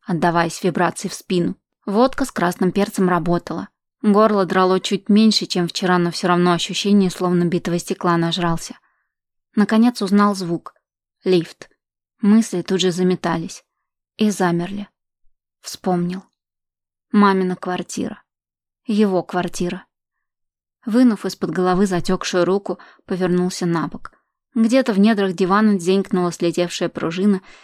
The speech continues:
и запах старости и пыли, мгновенно став гуще, наотмашь вонзился в душу. Или в совесть, что там обычно у нормальных людей в груди на уровне сердца болит.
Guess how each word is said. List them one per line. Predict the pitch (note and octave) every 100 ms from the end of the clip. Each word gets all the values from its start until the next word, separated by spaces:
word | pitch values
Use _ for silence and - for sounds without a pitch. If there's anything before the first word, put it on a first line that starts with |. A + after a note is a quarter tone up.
| _
и | - A3
запах | B3 B3 G#3
старости | - - F#3 F#3 - -
и | E3
пыли, | - G#3 G3+
мгновенно | F#3 F3+ F3 G3+ F#3+
став | F3 - D#3+
гуще, | F3+ F#3+ G3 F#3 - _ _ -
наотмашь | F#3+ F3+ G3+ - G3+ -
вонзился | F3+ E3 D#3 F3 F3 F3
в | F3
душу. | F3 F3+ - - _ -
Или | A#3+ F3+
в | -
совесть, | F#3+ F3 E3+ - _ _
что | - - F#3
там | F#3 E3+
обычно | E3+ F3 - F#3+
у | F3
нормальных | F3 F3 F3 E3+ -
людей | F3 F#3 F3
в |
груди | - F3 F3
на | F3 E3+
уровне | F3 F#3+ F3+
сердца | - F3 - D#3+
болит. | E3+ F3 F3